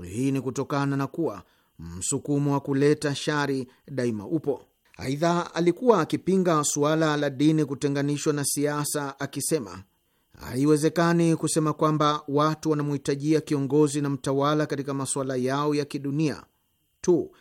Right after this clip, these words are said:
na kwamba utawala ni jambo linalohusiana na masuala ya kidunia tu." Kwa mtazamo wa Muhaqiq Karaki,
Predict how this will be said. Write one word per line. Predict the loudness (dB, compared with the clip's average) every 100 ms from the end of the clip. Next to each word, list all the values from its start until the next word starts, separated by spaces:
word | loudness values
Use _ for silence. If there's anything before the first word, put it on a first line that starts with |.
| _
na | -16 -14 -4
kwamba | 0 2 0 -2
utawala | -6 -10 -4 -2 0 0 -2 -6 _ _ -14
ni | -14
jambo | -4 -2 0 0 0 -2 -8 _ -20
linalohusiana | -14 -6 -2 0 0 0 0 0 2 0
na | 0
masuala | -2 -2 -2 -2
ya | -4
kidunia | -6 -6 -4 -4 -4
tu." | -4 -4 -8 -14 _ _ _ _ _ _ _ _ _ -18
Kwa | -16
mtazamo | -8 -6 -2 0 0 -2 -4 -2
wa | 0 0
Muhaqiq | -2 -6 -8 -8 -8 -6 -6 -4
Karaki, | -4 -2 -4 -4 -4